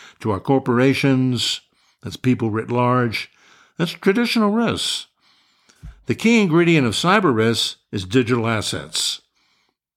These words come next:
In the very long history of traditional risks, the very, very, very, very long history of traditional risks,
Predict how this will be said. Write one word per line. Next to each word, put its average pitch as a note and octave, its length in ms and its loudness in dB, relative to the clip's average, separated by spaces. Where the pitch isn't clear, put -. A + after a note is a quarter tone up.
In A2+ 160 -4
the G#2 100 -2
very D#3+ 480 2
long D3 420 2
history G#2+ 460 -2
of F#2 120 -6
traditional A#2+ 540 0
risks, F2+ 420 -2
the F2+ 120 -2
very, A#2 340 2
very, G#2 340 0
very, G2+ 320 -2
very F#2+ 380 -4
long D3 420 2
history A2 360 0
of E2 80 -4
traditional F#2 500 -4
risks, B2+ 380 0